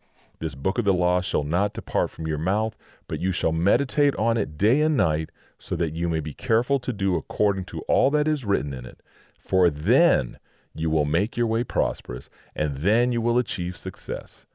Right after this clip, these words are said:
Have I not commanded you, be strong and courageous? Do not be terrified,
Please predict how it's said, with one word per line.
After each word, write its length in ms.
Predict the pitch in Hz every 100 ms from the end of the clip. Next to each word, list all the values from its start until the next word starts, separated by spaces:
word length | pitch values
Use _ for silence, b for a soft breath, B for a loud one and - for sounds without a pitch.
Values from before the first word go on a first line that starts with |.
| b b b b -
Have 180 | 85
I 120 | 80 80
not 360 | 82 101 110
commanded 500 | - 123 87 78 76
you, 160 | 76 78
be 160 | 78
strong 500 | 76 - - 85 95
and 140 | 101 104
courageous? 540 | 113 90 69 67 67
Do 260 | 71 87 87
not 480 | 85 95 113 131 131
be 160 | 127
terrified, 800 | - 127 127 123 85 73 65